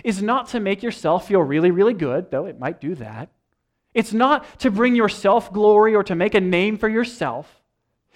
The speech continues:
It's to bring glory and honor to Jesus Christ, because he is the one who is ultimately at work in and through you. So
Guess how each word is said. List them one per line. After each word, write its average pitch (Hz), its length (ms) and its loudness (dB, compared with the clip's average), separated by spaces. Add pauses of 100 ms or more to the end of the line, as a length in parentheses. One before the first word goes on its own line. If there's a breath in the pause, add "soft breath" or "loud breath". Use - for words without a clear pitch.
(140 loud breath)
It's 269 220 -6
to 330 120 0
bring 240 240 0
glory 262 640 2 (140)
and 190 280 -2
honor 233 420 0 (160 loud breath)
to 202 100 -6
Jesus 190 440 -2
Christ, - 580 -4 (320 soft breath)
because 233 260 2
he 294 400 0
is 208 200 -2
the 202 100 -2
one 165 380 -2 (180 soft breath)
who 208 160 0
is - 240 -2
ultimately 196 800 0 (120 loud breath)
at 165 180 -4
work 175 340 -2 (120)
in 214 360 -2 (200 loud breath)
and 160 260 -4
through 190 540 0 (180 loud breath)
you. 156 460 -4 (2250)
So 175 320 -8